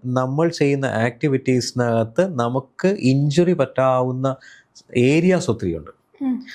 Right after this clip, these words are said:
Speaker 1: അവിടെയൊക്കെ വളരെ പെട്ടെന്ന് രക്ഷപ്പെട്ടു പോകും. രക്ഷപ്പെട്ടു പോകുന്നത്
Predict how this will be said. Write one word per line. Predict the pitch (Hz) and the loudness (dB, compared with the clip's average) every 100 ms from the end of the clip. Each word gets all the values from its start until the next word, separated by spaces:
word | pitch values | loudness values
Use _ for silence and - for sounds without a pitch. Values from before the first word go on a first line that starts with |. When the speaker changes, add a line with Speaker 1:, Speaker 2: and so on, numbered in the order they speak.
| - 135 | -4 0
Speaker 1:
അവിടെയൊക്കെ | 156 180 170 147 117 | 4 4 2 2 2
വളരെ | 117 131 185 | 2 2 2
പെട്ടെന്ന് | 180 160 151 | 2 2 2
രക്ഷപ്പെട്ടു | 117 123 107 85 | 2 0 -2 -4
പോകും. | 64 - _ _ _ _ _ _ 92 | -8 -18 _ _ _ _ _ _ -4
രക്ഷപ്പെട്ടു | - 127 139 160 | 2 2 2 4
പോകുന്നത് | 156 156 160 214 | 4 2 2 0